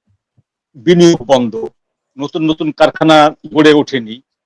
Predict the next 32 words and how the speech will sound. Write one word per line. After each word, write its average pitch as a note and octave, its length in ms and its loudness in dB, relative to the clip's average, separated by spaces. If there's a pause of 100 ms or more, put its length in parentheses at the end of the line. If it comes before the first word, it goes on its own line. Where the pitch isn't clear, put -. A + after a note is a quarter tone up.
(100)
বা B2 200 -2
ব্যবসায় D#3 380 0
বিনিয়োগ D3 400 0
হচ্ছে C3+ 220 -10
না, A#2 100 -14
সে F3+ 120 -20
তো - 120 -20
শ্রমজীবীদের E3+ 640 -2
কোনো F3 240 0 (600)
কাজের E3+ 280 2
ক্ষেত্র D3+ 380 -8
নেই, F#2 180 -14 (760)
বরং E3 320 2 (500)
কয়েক F3 240 4
হাজার F3 280 4 (1000)
শ্রমিক D#3+ 460 -2
বেকার। E3 320 -6 (1120)
আহ, A2+ 180 -6
এক, D3+ 200 0 (200)
এক C3+ 180 -2
গাজীপুরেই F#3 520 4
শুধুমাত্র, F3+ 540 0
আহ, - 400 -6
একশো D3 460 0
আশিটি D#3 600 0
বা C#3 160 2
দুশোটির D3+ 440 -2
মতো D3 240 -4
কারখানা C#3 360 -2
বন্ধ A2 220 -8
হয়ে G2 220 -12
গেছে। F#2+ 220 -20